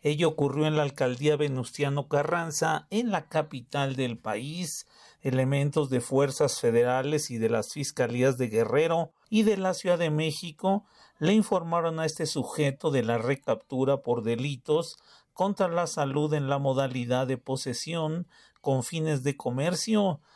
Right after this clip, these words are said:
y otro mandamiento judicial por homicidio cometido contra un hombre en Acapulco, Guerrero.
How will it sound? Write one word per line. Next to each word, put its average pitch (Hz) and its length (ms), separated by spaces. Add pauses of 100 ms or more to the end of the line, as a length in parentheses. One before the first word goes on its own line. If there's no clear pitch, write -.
(180)
y 139 80
otro 151 300
mandamiento 139 760
judicial 170 800 (320)
por 208 240
homicidio 160 920 (260)
cometido 165 640
contra 127 400
un 143 200
hombre 151 520 (300)
en 202 320
Acapulco, 135 800
Guerrero. 131 840